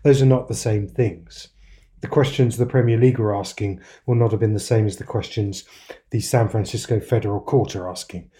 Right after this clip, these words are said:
So your answer, there'll be a different standard of, the Premier League can't demand to see your personal messages, but the court can. So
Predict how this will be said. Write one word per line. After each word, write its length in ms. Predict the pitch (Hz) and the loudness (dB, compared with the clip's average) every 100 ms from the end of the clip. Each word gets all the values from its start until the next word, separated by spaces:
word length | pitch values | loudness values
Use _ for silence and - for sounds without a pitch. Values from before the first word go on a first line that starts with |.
| - _ | -20 _
So 380 | - 117 104 95 - _ - | -6 0 0 -2 -10 _ -6
your 240 | 117 117 117 | -4 0 0
answer, 380 | 117 - 113 110 | 0 -2 -2 -2
there'll 180 | 123 107 | -2 0
be 100 | 110 | 2
a 40 | |
different 380 | 104 113 107 104 | 0 -2 -4 -8
standard 520 | - - 110 107 98 | -6 -2 0 0 -4
of, 120 | 104 | -4
the 80 | - | 0
Premier 240 | 165 165 139 | 4 6 6
League 180 | 139 | 4
can't 240 | - 127 120 | 2 2 2
demand 380 | 123 120 110 110 | 4 4 2 0
to 80 | |
see 160 | - 120 | -4 -2
your 220 | 113 104 - - - | -2 -6 -10 -20 -4
personal 400 | 123 104 117 110 | -2 0 -2 0
messages, 640 | 135 135 92 87 87 - _ _ _ - - - - - | 0 -2 -4 -12 -16 -20 _ _ _ -20 -20 -20 -10 -4
but 320 | 113 - - | -4 -4 -12
the 80 | 113 | -10
court 300 | - 113 104 | -4 -4 -4
can. 340 | - 120 85 - _ _ _ _ | -4 -4 -4 -12 _ _ _ _
So 360 | - 120 117 | -4 -2 -2